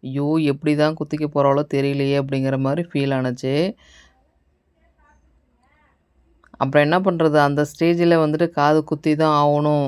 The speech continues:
அப்படிங்கிற ஒரு சிச்சுவேஷனுக்கு வந்ததுனால, "சரி, ஓகே, ரைட்டு" அப்படின்னு சொல்லிட்டு கொஞ்சம் சாக்ரிஃபைஸ் பண்ணிக்கிட்டோம். So, அவ அழ ஆரம்பிக்கிறா பாருங்களேன். So,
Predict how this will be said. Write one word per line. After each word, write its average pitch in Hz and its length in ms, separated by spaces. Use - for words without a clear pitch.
அப்படிங்கிற 147 480
ஒரு 139 280
சிச்சுவேஷனுக்கு 156 680
வந்ததுனால, 143 800
"சரி, 147 300
ஓகே, 147 400
ரைட்டு" 135 380
அப்படின்னு 131 280
சொல்லிட்டு 131 500
கொஞ்சம் 160 260
சாக்ரிஃபைஸ் 156 400
பண்ணிக்கிட்டோம். 143 580
So, - 180
அவ 143 320
அழ 143 200
ஆரம்பிக்கிறா 160 500
பாருங்களேன். 139 760
So, 131 220